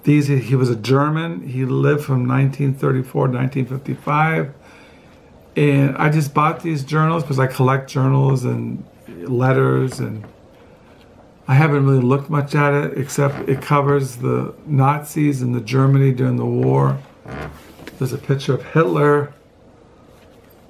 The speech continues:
I don't know exactly where Bertolt Brecht stood during the Nazis, during the Second World War in Germany. I don't know. And then I picked up V,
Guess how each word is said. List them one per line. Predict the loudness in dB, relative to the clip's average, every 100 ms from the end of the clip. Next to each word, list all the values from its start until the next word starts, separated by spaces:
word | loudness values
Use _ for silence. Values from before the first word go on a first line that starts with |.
| -20 -18 -16 -4
I | 0
don't | 2 2
know | 4 4 4 0 -2
exactly | -4 -2 0 0 0 0
where | 4 4 2
Bertolt | -2 -4 2 2 2
Brecht | 0 0 -2
stood | -14 -4 2 4 4 -2 -12 -20 -20 -20 -16 -14 -16 -2 -2 -2 -14 -20 -14
during | 0 2 2 0
the | 0 0 0
Nazis, | 0 0 0 -2 -2 0 0 -4 -8 -18 -20
during | -2 2 2
the | 2
Second | -4 -14 -18 -16 -2 -2 0 2
World | 2 4
War | 2 2
in | 2
Germany. | 2 2 2 2
I | 0
don't | -2 -2 -2
know. | -2 -2 -4 -10 -20 -20 -20 -20 -20 -20 -20 -20 -2
And | 2
then | 2
I | 2
picked | -2 -2 -4 0
up | 0 0 -8
V, | -4 2 4